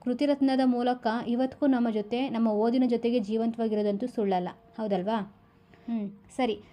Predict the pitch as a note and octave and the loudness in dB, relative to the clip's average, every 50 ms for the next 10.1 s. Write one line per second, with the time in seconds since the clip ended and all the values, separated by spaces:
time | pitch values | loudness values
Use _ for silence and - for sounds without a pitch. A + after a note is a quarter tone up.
0 | - - - A3 G#3 A#3+ C#4+ D#4+ D#4+ D#4+ D#4+ D#4+ D#4+ D#4+ D#4+ D#4 - A#3+ A3+ A3+ | -16 -8 -4 0 2 2 4 4 6 6 4 4 4 0 0 2 2 0 0 2
1 | D4 D4 C#4 C#4+ C#4 C4+ C4+ C#4+ C4+ C#4 A#3+ B3 A#3 A3+ A#3+ A#3+ A#3+ A#3 - A#3 | 4 4 4 6 4 4 2 0 -2 0 0 0 0 0 0 0 0 0 0 0
2 | B3 C4 B3 - G3 G3 G#3+ G#3+ B3+ B3+ - B3 A#3 A#3 A3+ A3 A3+ A3 G#3 G3+ | 0 0 -2 -2 -2 -2 0 -2 -2 -2 -2 -2 0 0 0 0 -2 -2 -2 0
3 | G3+ G#3 C4 D#4+ D#4 - - - - _ - - A3+ A3 - C#4+ E4 E4 - D4+ | 0 0 -2 -4 -6 -8 -16 -20 -20 _ -2 -2 0 2 4 4 4 4 4 4
4 | C4+ B3 B3+ B3+ B3+ B3+ A#3 C4 B3+ B3+ A#3+ A3 G#3 A3 B3 C4+ C4 B3+ A3+ G#3 | 4 6 4 4 2 0 0 0 0 2 2 2 4 4 2 2 2 0 -2 -2
5 | - - - A3 G#3+ G#3 G#3 G#3 G3+ F#3+ F#3+ A#3 C4 B3+ A3 G3+ G#3+ G3+ F#3 F#3+ | -4 -2 -2 0 2 2 2 2 2 0 0 2 2 2 2 2 0 0 0 0
6 | F#3 F#3 F3+ F3 F3 D#3+ - E3+ - - - - G#3 G3+ G3 F#3+ F3+ G3 A3+ A3+ | -2 -2 -2 -4 -4 -6 -8 -12 -16 -12 -8 -6 -4 -2 -2 -2 0 0 -2 -2
7 | G3+ - - - - - - - - - A#3 A#3 C4 C#4+ D#4 E4 D#4+ D4+ D#4+ D#4 | -4 -6 -12 -20 -20 -20 -20 -10 -4 -4 0 2 4 4 4 6 4 4 4 2
8 | D#4 C#4+ C#4+ D4 D4 C#4+ C#4+ C#4+ C#4+ C4+ C4 C4 C4 C4 C#4+ C#4+ C#4+ C#4 C#4+ C#4 | 2 0 2 4 4 4 4 4 2 2 2 2 2 2 2 2 2 2 0 0
9 | C#4+ C#4+ C#4+ C4+ C4+ B3+ A#3 A#3 - A#3+ A3 G3+ G3 G3 A3+ B3+ A#3+ - - - | 0 2 2 4 4 4 2 2 0 0 2 2 2 2 0 0 -2 -4 -6 -14
10 | - - | -20 -20